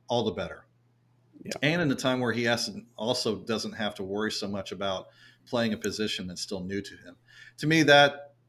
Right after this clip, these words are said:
Speaker 1: that's kind of the issue and kind of what I've settled on is that all of these things are what they are, but Nolan Gorman is still a new second baseman and on a team that demands performance from their infielders.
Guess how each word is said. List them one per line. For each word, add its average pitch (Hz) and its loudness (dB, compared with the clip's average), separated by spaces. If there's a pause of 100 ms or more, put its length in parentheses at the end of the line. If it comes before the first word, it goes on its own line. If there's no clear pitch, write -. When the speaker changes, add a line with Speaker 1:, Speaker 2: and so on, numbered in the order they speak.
(120)
Speaker 1:
that's 143 6
kind 127 2
of 104 0
the 101 -2
issue 101 -4
and 113 -4
kind 120 -2
of 107 -4
what 104 -2
I've 101 0
settled 104 -2
on 104 -2
is 98 -6
that 95 -4 (460)
all 147 8
of 123 4
these 123 0
things 120 0
are 110 0
what 120 0
they 113 4
are, 107 0
but 98 -8
Nolan 117 -2
Gorman 104 -4
is 95 -12
still 104 -4
a 90 -10
new 101 -4
second 107 -6
baseman 113 -4 (520)
and 117 -2
on - -2
a 104 -4
team 135 2
that - -2
demands 101 -4 (420)
performance 110 -2
from 98 -8
their 92 -6
infielders. 95 -10